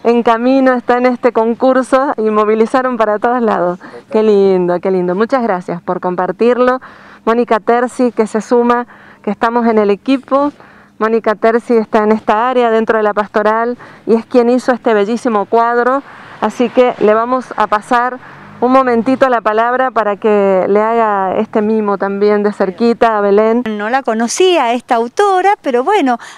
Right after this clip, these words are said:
Speaker 2: había sido tan bello y cálido ese cuento que pensé que eras vos así, tal cual, estos colores vivos, alegres, y fue lo que quise reflejar,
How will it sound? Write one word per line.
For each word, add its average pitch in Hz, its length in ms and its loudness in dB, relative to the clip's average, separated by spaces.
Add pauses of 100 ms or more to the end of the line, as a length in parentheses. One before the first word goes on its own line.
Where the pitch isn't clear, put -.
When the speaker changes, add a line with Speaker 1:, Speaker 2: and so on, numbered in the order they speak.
Speaker 2:
había 311 220 -2
sido 339 300 0
tan 392 240 2 (280)
bello 247 520 0
y 226 60 -2
cálido 254 480 2
ese 254 260 0
cuento 330 580 2 (300)
que 254 120 2
pensé 269 600 2
que 277 240 2
eras 285 240 0
vos 302 320 0
así, 302 460 0 (100)
tal 370 260 0
cual, 247 440 0
estos 240 280 -4
colores 214 520 -2 (100)
vivos, 226 880 0
alegres, 220 920 0 (340)
y 269 80 -2
fue 381 200 2
lo 427 100 2
que 330 160 -2
quise 320 320 0
reflejar, 311 720 -2